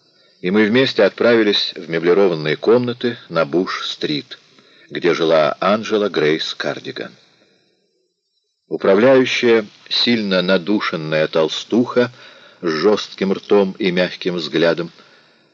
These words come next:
уже знала, что её жилица за решёткой.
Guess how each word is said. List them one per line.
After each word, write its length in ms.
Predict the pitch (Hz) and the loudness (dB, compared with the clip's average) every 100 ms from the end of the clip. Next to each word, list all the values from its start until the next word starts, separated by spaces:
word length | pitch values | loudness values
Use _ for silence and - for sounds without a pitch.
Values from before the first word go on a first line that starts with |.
| _ _ _ | _ _ _
уже 260 | 92 131 147 | -2 2 2
знала, 380 | 147 160 107 78 | 4 4 4 0
что 260 | - 85 | -2 2
её 240 | 82 95 90 | 2 4 4
жилица 540 | 98 104 120 - 110 | 2 2 0 -2 -2
за 100 | 117 | 0
решёткой. 680 | 127 - 87 69 - 64 | -2 0 -2 -2 -8 -16